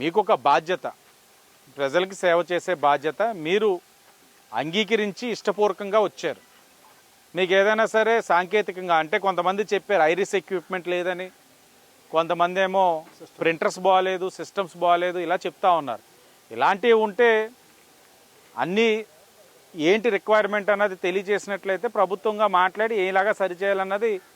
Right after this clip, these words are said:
మేము చేస్తాం. ఏది చెప్పకపోతే ఓ పక్కన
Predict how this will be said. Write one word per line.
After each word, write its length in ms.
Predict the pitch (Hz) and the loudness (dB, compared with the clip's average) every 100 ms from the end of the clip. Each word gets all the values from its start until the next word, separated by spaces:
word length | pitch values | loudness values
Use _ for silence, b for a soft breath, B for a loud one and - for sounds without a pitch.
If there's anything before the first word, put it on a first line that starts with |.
| _ _ 147 | _ _ -6
మేము 160 | 208 185 | -4 2
చేస్తాం. 380 | 170 190 - 120 _ - B B _ 147 | 2 2 -2 -6 _ -20 B B _ 2
ఏది 160 | 220 262 254 | 2 2 0
చెప్పకపోతే 640 | 226 240 233 233 214 208 175 208 240 _ - - - - - - - - | 0 0 2 0 0 0 0 -4 -10 _ -20 -20 -20 -20 -20 -20 -20 2
ఓ 100 | 165 170 | 2 4
పక్కన 220 | 156 220 | 0 0